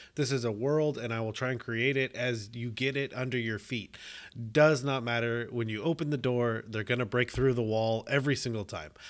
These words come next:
Uh, <laughs> which is, like, why you need it. Yeah, the, that's why you need all the tables, 'cause you're gonna go this place anyways. Like, if you have this idea and this thing, like, it, it's like you said, um, the tool. It's a tool that you are going to have to use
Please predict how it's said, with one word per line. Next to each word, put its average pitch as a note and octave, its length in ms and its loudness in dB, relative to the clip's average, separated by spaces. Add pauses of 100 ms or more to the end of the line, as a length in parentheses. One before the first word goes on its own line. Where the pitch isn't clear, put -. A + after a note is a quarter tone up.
(140)
Uh, C#3 160 2 (280)
<laughs> D4+ 80 8 (500)
which D3 260 -2
is, D#3 200 0
like, D3+ 220 4
why D#3+ 160 6
you E3 180 4
need F3+ 220 2
it. F#2+ 240 -2
Yeah, C#3+ 180 4
the, C3+ 580 2 (160)
that's - 160 -12
why E3+ 80 4
you D#3+ 100 4
need D#3+ 180 2
all C#3 120 4
the B2+ 100 -2
tables, A#2+ 460 -2
'cause C3 260 0 (300)
you're C#3 160 0
gonna F3 220 4
go D3+ 220 4
this E3+ 180 0
place E3+ 260 0
anyways. A#2 460 -2 (280)
Like, B2 140 -2
if C3+ 200 -4
you G#3+ 140 4
have D3+ 360 2
this C#3+ 160 -2
idea B2+ 540 0 (260)
and A#2+ 160 0
this A2 160 -2
thing, C#3 400 -2
like, A2+ 260 -4
it, A2 160 -10 (500)
it's D#3 220 -6
like F3+ 160 2
you F#3+ 60 2
said, F#3 340 2
um, C3+ 240 2
the C3+ 120 2
tool. D3 420 0
It's D3+ 160 -2
a - 40 2
tool A3+ 320 0
that B2+ 140 0
you B2 280 -2 (260)
are C3+ 100 2
going C#3+ 220 2
to C#3 140 -2
have - 420 -2
to F3+ 100 -2
use A2+ 560 -2